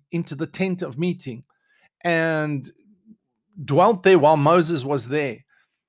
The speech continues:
We see it on top of the mountain. We see it traveling with them, and it was all evidence. And even then,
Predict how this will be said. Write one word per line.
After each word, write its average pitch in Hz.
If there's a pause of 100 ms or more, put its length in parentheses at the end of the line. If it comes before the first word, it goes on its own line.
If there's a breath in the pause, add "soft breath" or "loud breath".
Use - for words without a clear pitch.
(920)
We 180
see 240
it 214
on 180
top 196
of 175
the 147
mountain. 147
We 156
see 277
it 294
traveling 214
with 147
them, 120
and 180
it 208
was 202
all 240
evidence. 175
And 196
even 247
then, 143